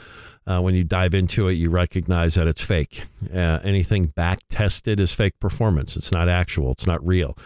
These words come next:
Uh, hasn't been tested. And, and, uh, we hear it over and over again that we went with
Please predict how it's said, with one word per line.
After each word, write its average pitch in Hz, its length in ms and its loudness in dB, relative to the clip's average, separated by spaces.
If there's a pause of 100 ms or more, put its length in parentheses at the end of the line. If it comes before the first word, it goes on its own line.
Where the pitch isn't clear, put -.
(380)
Uh, 82 120 -2
hasn't 87 340 4
been 82 160 0
tested. 82 540 0
And, 76 200 2
and, 82 400 2
uh, 82 240 2
we 85 120 2
hear 82 280 2
it 80 160 -2
over 92 400 2
and 85 200 0
over 90 300 4
again 82 280 2
that 80 80 2
we 85 140 2
went 90 200 0
with 90 280 0